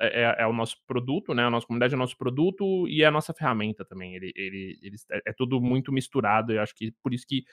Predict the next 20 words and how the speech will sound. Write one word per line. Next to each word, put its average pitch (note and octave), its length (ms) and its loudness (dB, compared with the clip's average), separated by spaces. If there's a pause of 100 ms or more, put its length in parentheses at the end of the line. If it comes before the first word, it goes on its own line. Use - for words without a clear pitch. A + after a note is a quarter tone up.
(200)
por D#3+ 80 8
isso E3 80 6
que - 60 -14
tá F3 100 10
sobrevivendo D#3 520 4
tanto E3+ 320 0
tempo C#3+ 440 0
e C3 120 -2
tá C3 140 2
cada C3 240 2
vez B2+ 180 2
ganhando B2+ 220 2
mais A#2+ 180 0
força, G#2 360 -4
porque - 180 -6
mais A#2+ 240 0
pessoas A#2+ 380 -2
entram A#2+ 280 -4
nessas A#2 300 -8
comunidades A2+ 640 -4